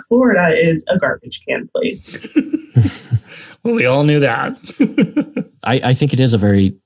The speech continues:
Speaker 3: dangerous precedent. And what's, what's funny is, you know, there's people who say that the, it, it was a hoax or it was something that the government capitalized on, and maybe it's real, but they capitalized on it,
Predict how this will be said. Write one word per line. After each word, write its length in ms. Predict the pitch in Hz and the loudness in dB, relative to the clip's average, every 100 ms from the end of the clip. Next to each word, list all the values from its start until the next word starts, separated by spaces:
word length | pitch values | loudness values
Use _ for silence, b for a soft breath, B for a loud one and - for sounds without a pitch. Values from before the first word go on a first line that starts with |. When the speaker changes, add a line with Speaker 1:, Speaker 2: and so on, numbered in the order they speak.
| _ - | _ -2
Speaker 3:
dangerous 560 | 113 104 101 98 - - _ | 2 4 2 2 -2 -10 _
precedent. 580 | - 101 95 95 92 80 - | -2 -2 0 0 0 -2 0
And 100 | 127 | 2
what's, 240 | 151 147 | 2 0
what's 180 | 170 151 | -2 -2
funny 280 | - 262 151 | 0 2 4
is, 220 | 120 113 135 | 4 2 2
you 100 | 127 | 4
know, 160 | 120 | 4
there's 200 | 120 131 | 4 2
people 240 | - 127 127 | 0 2 2
who 100 | 120 | 2
say 440 | 127 117 113 113 | 2 2 4 2
that 320 | 107 107 101 | 2 0 0
the, 300 | 107 104 98 - | 0 0 -4 -8
it, 400 | 113 78 82 - | -6 -4 -6 -6
it 140 | 110 95 | -4 -4
was 140 | 110 | -2
a 40 | 113 | 0
hoax 580 | 196 185 156 147 - | 2 4 4 2 0
or 520 | 117 117 113 110 107 101 B B | 0 2 2 2 0 -2 B B
it 140 | - 117 | -2 0
was 240 | 117 104 | 0 0
something 460 | 135 120 117 117 110 | 0 0 2 2 2
that 140 | 104 | 2
the 60 | 104 | 0
government 420 | 113 110 107 95 | 0 2 2 0
capitalized 680 | - 139 147 123 120 120 110 | 0 0 2 2 2 2 2
on, 320 | 113 110 107 | 2 2 2
and 80 | 104 | 4
maybe 220 | 104 104 | 2 2
it's 180 | 98 - | 0 0
real, 300 | 131 131 120 | 2 4 2
but 120 | 107 | 0
they 80 | 104 | -4
capitalized 680 | - 127 131 117 117 107 113 | -2 -2 0 2 2 0 0
on 160 | 110 | 0
it, 260 | 107 107 | 2 0